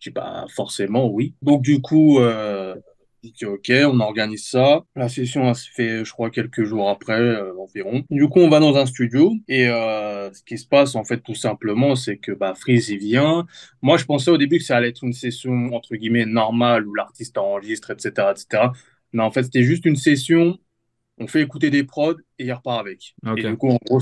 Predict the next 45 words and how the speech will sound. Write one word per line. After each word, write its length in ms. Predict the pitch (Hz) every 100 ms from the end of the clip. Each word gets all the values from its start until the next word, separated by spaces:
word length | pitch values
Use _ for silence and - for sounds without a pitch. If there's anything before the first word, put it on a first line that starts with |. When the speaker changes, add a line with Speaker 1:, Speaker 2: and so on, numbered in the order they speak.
| 127
Speaker 1:
en 100 | 131
gros, 160 | 113 127
ce 80 | 127
qui 100 | 117
s'est 140 | 117
passé, 380 | 120 110 123 117
que, 400 | 107 98 98 98
au 140 | 110 104
début, 260 | 107 107
on 120 | 107
parle, 480 | 95 117 110 113 107
on 80 | 98
parle 240 | 101 98
un 40 | 98
peu 140 | 107
de 60 | 98
tout, 160 | 110
et 40 | 104
cetera. 540 | 107 98 95 101 156 - _ _ _ _ _
Et, 200 | 165 160
euh, 580 | 147 135 123 117 110 110 - _
et 100 | 127
en 140 | 113
gros, 240 | 107 113 135
après, 260 | 123 135
bah, 320 | 117 107 101 101
moi, 140 | 113
je 60 | 117
lui 80 | 104
dis, « 60 | 98
Bon, 100 | 101
bah, 120 | 98
vas-y, 160 | 104
je 100 | 143
vais 60 | 113
te 80 | -
faire 160 | 101
écouter 240 | 98 _ 110
un 100 | 101
peu 180 | - 104
ce 80 |
que 160 | - 104
j'ai 220 | 98 101
et 60 | 98
tout. » 320 | 131 175 -